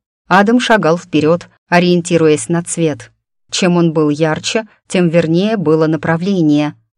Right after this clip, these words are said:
Вскоре они остановились перед нужным кабинетом. Уже что-то.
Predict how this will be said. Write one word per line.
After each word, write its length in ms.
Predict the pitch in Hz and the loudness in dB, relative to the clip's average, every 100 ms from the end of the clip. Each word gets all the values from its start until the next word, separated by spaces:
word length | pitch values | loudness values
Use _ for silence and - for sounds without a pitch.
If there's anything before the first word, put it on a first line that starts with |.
| _ - | _ -10
Вскоре 400 | - 240 202 175 | -2 2 4 4
они 220 | 175 175 | 2 2
остановились 760 | 175 - 175 175 180 170 170 - - | 0 0 0 0 0 -2 -4 -10 -4
перед 240 | 156 175 | -2 0
нужным 400 | 170 180 170 180 | 0 -2 0 -2
кабинетом. 760 | 180 175 196 208 170 147 143 143 _ - | -2 -4 0 0 0 -2 -6 -6 _ -4
Уже 360 | 175 160 156 185 | -2 -2 -2 -2
что-то. 600 | - - 147 120 147 | -4 -4 -4 -4 -6